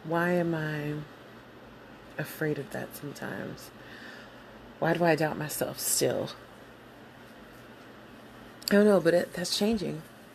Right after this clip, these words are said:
It really is changing. And, um, hey, if somebody doesn't want me because of the financial situation that I'm in right now,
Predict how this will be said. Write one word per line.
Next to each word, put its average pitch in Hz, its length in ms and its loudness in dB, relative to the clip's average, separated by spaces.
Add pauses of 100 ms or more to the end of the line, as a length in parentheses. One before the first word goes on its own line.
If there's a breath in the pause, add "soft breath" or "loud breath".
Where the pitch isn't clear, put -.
(240)
It 170 100 -4
really 170 360 2
is 170 160 -2
changing. 147 500 0 (1300)
And, 160 240 -2
um, 160 400 -4 (320)
hey, - 260 6
if 156 140 -2
somebody 254 440 2
doesn't 208 380 2
want 147 220 2
me 170 160 2
because 156 500 0
of 143 180 -6
the 143 60 -8
financial 139 460 -2
situation 135 640 0
that 135 120 0
I'm 135 120 0
in 135 160 4
right 139 160 2
now, 139 320 0